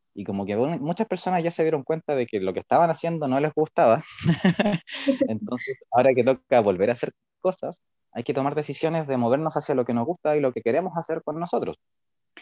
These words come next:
Y el moverse a hacer esas acciones es pasar de este estado yin, en el cual estábamos súper pasivos, a un estado yang, en el cual vamos a tener que estar más activos para poder movilizarnos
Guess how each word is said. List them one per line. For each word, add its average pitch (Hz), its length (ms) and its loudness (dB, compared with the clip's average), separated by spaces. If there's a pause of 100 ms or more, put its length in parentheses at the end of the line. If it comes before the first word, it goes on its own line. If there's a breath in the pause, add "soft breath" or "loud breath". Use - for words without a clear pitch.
(520)
Y 98 360 -4
el 98 120 -2
moverse 135 600 0
a 98 100 -2
hacer 120 240 -2
esas 151 280 -6
acciones 180 520 -4 (300)
es 110 220 -2
pasar 127 360 -2
de 113 120 4
este 120 180 -2
estado 131 360 0
yin, 151 360 -4
en 113 100 -4
el 110 100 -6
cual 117 140 0
estábamos 120 460 -2
súper 135 260 -4
pasivos, 160 460 -4 (200)
a 107 80 -8
un 113 100 -2
estado 135 360 -6
yang, 143 340 -2
en 110 120 -6
el 110 80 -10
cual 123 140 -2
vamos 131 220 0
a 135 40 -4
tener 135 200 -2
que - 80 -4
estar 139 220 -4
más 143 140 -4
activos 160 440 -6 (100)
para 113 240 0
poder 120 260 2
movilizarnos 127 680 -4